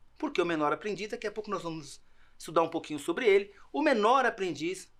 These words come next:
a sua jornada pode começar a partir dos quatorze anos. Dos quatorze aos vinte e quatro anos, ele pode ser menor aprendiz. Mas, via de regra, o menor só pode começar a desenvolver as suas atividades acima dos dezesseis anos.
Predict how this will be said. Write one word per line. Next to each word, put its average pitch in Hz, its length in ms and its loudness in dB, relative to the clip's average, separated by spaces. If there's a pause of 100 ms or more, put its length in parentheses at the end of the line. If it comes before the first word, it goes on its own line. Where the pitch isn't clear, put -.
a 143 80 -8
sua 196 240 4
jornada 170 360 4
pode 175 260 0
começar 165 520 2 (240)
a 175 140 6
partir 175 380 2
dos 240 160 -8
quatorze 156 520 -2
anos. 110 320 -4 (220)
Dos - 120 -20
quatorze 240 600 4
aos 151 240 2
vinte 127 200 -10
e - 60 -14
quatro 143 360 2
anos, 202 240 2 (340)
ele 254 200 -2
pode 208 460 4
ser 170 520 0
menor 147 600 0
aprendiz. 147 560 -8 (240)
Mas, 277 220 0
via 302 140 4
de 247 120 -2
regra, 170 440 0 (140)
o 202 100 4
menor 175 460 4 (160)
só 226 180 2
pode 254 440 4
começar 202 400 2
a 208 60 4
desenvolver 175 520 -2
as 165 120 0
suas 180 220 -4
atividades 156 640 0 (720)
acima 214 580 -2 (240)
dos 156 240 0
dezesseis 151 520 -6
anos. 101 420 -14